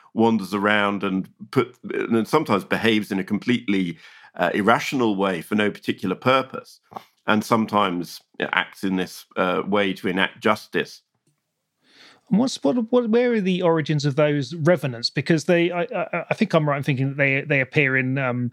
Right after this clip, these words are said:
Speaker 2: in Scandinavian, uh, literature, don't they? In, in, in sagas, you often get that sense of revenants coming out of barrows, the, the Draugr, I think it's, it, it would be. Is that, is that where it comes from? I-, is that the antecedent?
Speaker 1: That's perfectly possible. We don't really know for certain where the British tradition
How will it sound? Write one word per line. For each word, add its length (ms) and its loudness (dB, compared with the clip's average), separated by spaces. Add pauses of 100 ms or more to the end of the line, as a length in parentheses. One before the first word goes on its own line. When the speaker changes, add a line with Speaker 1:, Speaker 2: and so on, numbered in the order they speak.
(340)
Speaker 2:
in 160 0
Scandinavian, 960 -2
uh, 280 -6
literature, 340 -6
don't 200 0
they? 120 -4
In, 140 -4
in, 260 -4
in 180 -4
sagas, 460 0
you 80 -4
often 400 -6
get 440 -4
that 160 -4
sense 260 -6
of 100 -10
revenants 340 -2
coming 220 -2
out 120 -2
of 100 -16
barrows, 440 0
the, 100 -6
the 240 -10
Draugr, 600 -2
I 60 -2
think 200 -10
it's, 180 -14
it, 200 -10
it 320 -10
would 120 -6
be. 180 -2 (240)
Is 140 2
that, 200 2
is 60 -2
that 140 2
where 100 -2
it 80 -2
comes 220 2
from? 200 2
I-, 60 2
is 380 0
that 140 0
the 100 0
antecedent? 520 -2 (220)
Speaker 1:
That's 200 2
perfectly 440 2
possible. 540 0
We 100 -2
don't 260 2
really 380 2
know 540 2
for 160 -10
certain 760 -2
where 320 0
the 100 -6
British 380 0
tradition 640 -4